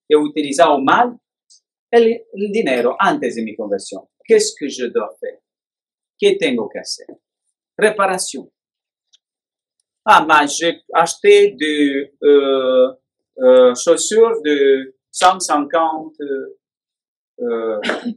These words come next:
euros, francs. Qu'est-ce que je dois faire? Donner vingt euros à le pauvre ou cent cinquante? Hein? Euh, mais seulement toi.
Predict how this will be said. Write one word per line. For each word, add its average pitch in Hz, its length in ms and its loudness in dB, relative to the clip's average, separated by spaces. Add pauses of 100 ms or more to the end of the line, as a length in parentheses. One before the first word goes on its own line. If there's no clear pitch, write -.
(120)
euros, 104 760 2
francs. 107 300 -4
Qu'est-ce 226 760 4
que 180 100 -6
je 160 160 -4
dois 143 240 2
faire? 160 240 0 (840)
Donner 147 580 -2 (640)
vingt 156 480 0 (760)
euros 165 340 -2
à 156 100 2
le 139 180 -4
pauvre 214 440 2
ou 262 200 0
cent 247 260 -2
cinquante? - 560 -8 (2750)
Hein? 220 340 -2 (1080)
Euh, - 300 0 (500)
mais 123 220 -4
seulement 135 460 -2
toi. 196 300 -4